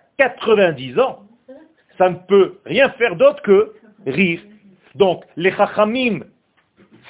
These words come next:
savent que le langage divin est un langage secret.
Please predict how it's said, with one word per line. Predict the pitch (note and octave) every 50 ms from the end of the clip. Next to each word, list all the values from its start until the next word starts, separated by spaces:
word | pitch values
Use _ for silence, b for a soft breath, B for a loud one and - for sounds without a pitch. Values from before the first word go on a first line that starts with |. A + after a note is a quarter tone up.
| - -
savent | - D4+ C4 F3+ B2 G2 - _ _ _ _ _ _ _ _ _ _
que | - D#3+
le | D#3 D3+ D#3
langage | D#3 E3 F#3+ A3 A#3+ A#3 F#3+ F3 A#3 A#3 A3 G#3 E3+ C#3 B2+
divin | B2+ E3 E3+ D3+ C3+ D3 D3+ E3+ G#3
est | G#3 G#3 -
un | F3 E3
langage | E3 D#3+ D#3 D3+ D3+ C#3+ F#3+ G3+ G3+ - - - - - -
secret. | A3 - - - - - B2+ -